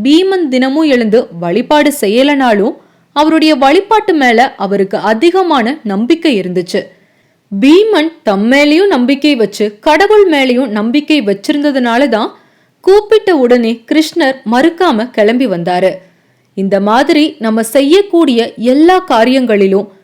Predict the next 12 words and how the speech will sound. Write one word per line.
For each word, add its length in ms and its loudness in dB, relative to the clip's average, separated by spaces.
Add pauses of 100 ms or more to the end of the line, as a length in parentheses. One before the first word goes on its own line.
(140)
நம்ம 340 0
மேலேயும் 380 2
நம்பிக்கை 480 0
வச்சு 460 -4
கடவுள் 500 2
மேலேயும் 460 0
பாரத்தை 400 0
போட்டுட்டு 580 -2 (380)
முழு 460 4
நம்பிக்கையோட 640 0
இறங்கணும் 640 0
அப்படின்னா 400 -4